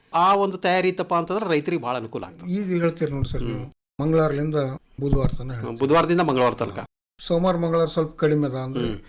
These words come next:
Speaker 2: ಯಾವಾಗ ನಮ್ಗೆ ಅನುಕೂಲ ಆತದ, ಉಳಿತಕ್ಕಂಥ ವ್ಯವಸ್ಥೆಗಳು ತುರಂತ ಮಾಡ್ಕೋತೀವಿ.
Speaker 1: ಹ್ಮ್, ಹ್ಮ್, ಹ್ಮ್.
Speaker 2: ನಾವು ಇನ್ನ ಎರಡು ದಿನ ಬಿಟ್ಟು ಮಾಡಮ್, "ಏ ಸರ್ ಹೇಳ್ಯಾರಪ್ಪ ಮಳೆ ಬರ್ತದೆ ಮುಂದೆ ಎರಡು ದಿವಸನಾಗ",
Speaker 1: ಹ್ಮ್, ಹ್ಮ್.
Speaker 2: ಹೀಗೆ ಮಾಡಿ ಮುಗಿಸ್ಬೇಕು.
Speaker 1: ಹ್ಮ್, ಹ್ಮ್.
Speaker 2: ಅದಕ್ಕೆ ನಾವು ಬೇರೆ ಒಂದು ಕೆಲಸ ಬಿಟ್ಟು
Speaker 1: ಹ್ಮ್.
Speaker 2: ಇಂಪಾರ್ಟೆಂಟ್ ಇದ್ದಂಥ ಕೆಲಸ ಮಾಡಿ ಮುಗಿಸ್ಕೋತೀವಿ.
Speaker 1: ಹ್ಮ್, ಹ್ಮ್, ಹ್ಮ್.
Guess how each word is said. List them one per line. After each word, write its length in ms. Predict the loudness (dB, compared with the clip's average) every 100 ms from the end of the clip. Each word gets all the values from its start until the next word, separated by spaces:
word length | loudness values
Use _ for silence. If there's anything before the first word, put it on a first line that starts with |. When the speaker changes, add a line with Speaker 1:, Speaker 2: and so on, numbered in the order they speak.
| -4
Speaker 2:
ಯಾವಾಗ 340 | 2 4 4
ನಮ್ಗೆ 360 | 2 2 0 0
ಅನುಕೂಲ 560 | -2 -2 -4 -4 -4 -6
ಆತದ, 400 | -8 -8 -8 -10 _ _ _ -8
ಉಳಿತಕ್ಕಂಥ 600 | 0 0 0 2 0 0
ವ್ಯವಸ್ಥೆಗಳು 580 | 0 0 0 -4 -4 -6 _
ತುರಂತ 300 | 2 4 4
ಮಾಡ್ಕೋತೀವಿ. 540 | -2 -6 -10 -20 -8 -4
Speaker 1:
ಹ್ಮ್, 140 | -4
ಹ್ಮ್, 160 | -6 -12
ಹ್ಮ್. 120 | -14 -10 -2
Speaker 2:
ನಾವು 420 | 0 2 0 -2 -6 -4
ಇನ್ನ 100 | -2
ಎರಡು 260 | 0 0 -2
ದಿನ 140 | -4
ಬಿಟ್ಟು 240 | -4 -4 -4
ಮಾಡಮ್, 320 | -4 -6 -2
"ಏ 140 | -4
ಸರ್ 240 | -2 -4 -4
ಹೇಳ್ಯಾರಪ್ಪ 380 | -6 -10 -10
ಮಳೆ 220 | -10 -8 -10
ಬರ್ತದೆ 320 | -12 -14 -12
ಮುಂದೆ 260 | -10 -10
ಎರಡು 120 | -12 -16
ದಿವಸನಾಗ", 340 | -20 -18 -12
Speaker 1:
ಹ್ಮ್, 200 | -10 -10
ಹ್ಮ್. 220 | -12 -10
Speaker 2:
ಹೀಗೆ 240 | -4 2 2
ಮಾಡಿ 200 | 2 -2
ಮುಗಿಸ್ಬೇಕು. 720 | -8 -12 -16 -18 -20 -16 -12
Speaker 1:
ಹ್ಮ್, 80 | -12
ಹ್ಮ್. 380 | -12 -16 -8 -2
Speaker 2:
ಅದಕ್ಕೆ 220 | -2 0
ನಾವು 140 | 0
ಬೇರೆ 260 | 2 2 2
ಒಂದು 200 | 0 -2
ಕೆಲಸ 260 | -4 -4
ಬಿಟ್ಟು 300 | -6 -6 -6
Speaker 1:
ಹ್ಮ್. 560 | -8 -8 _ -16 -14 -6
Speaker 2:
ಇಂಪಾರ್ಟೆಂಟ್ 520 | -4 -2 -2 -4 -8
ಇದ್ದಂಥ 280 | -8 -10 -10
ಕೆಲಸ 300 | -12 -12 -8
ಮಾಡಿ 240 | -8 -6 -10
ಮುಗಿಸ್ಕೋತೀವಿ. 580 | -14 -18 -20 -16 -14
Speaker 1:
ಹ್ಮ್, 100 | -12
ಹ್ಮ್, 140 | -14
ಹ್ಮ್. 120 | -16